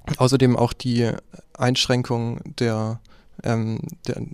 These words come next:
der Souveränität der, der Parlamente. Und deswegen, deswegen gibt's für TTIP für mich nur eine Lösung. Wir müssen es stoppen. Und genauso wichtig ist auch ceta zu stoppen, was leider,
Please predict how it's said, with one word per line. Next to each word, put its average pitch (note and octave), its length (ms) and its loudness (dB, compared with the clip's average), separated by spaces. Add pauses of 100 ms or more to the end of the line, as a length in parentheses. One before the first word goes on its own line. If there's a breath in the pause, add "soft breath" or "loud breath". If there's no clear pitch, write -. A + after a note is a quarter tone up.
(160)
der A#2 200 0
Souveränität A#2+ 600 0
der, A#2+ 80 -2
der - 220 -8
Parlamente. A#2+ 720 0 (540 loud breath)
Und A#2 500 -2 (720)
deswegen, A#2+ 580 2
deswegen B2+ 560 0
gibt's - 240 0
für - 100 4
TTIP C3 320 0
für - 120 0
mich B2 180 2
nur A#2+ 160 2
eine A#2+ 160 2
Lösung. A#2 500 2
Wir A2+ 120 0
müssen A#2 220 -2
es - 120 -4
stoppen. C#3 380 2
Und A#2 240 0
genauso C3+ 320 4
wichtig B2 200 -4
ist - 120 -2
auch A2+ 100 0
ceta A#2 400 0
zu - 80 -10
stoppen, - 320 -4
was A2 160 -4
leider, A2+ 340 2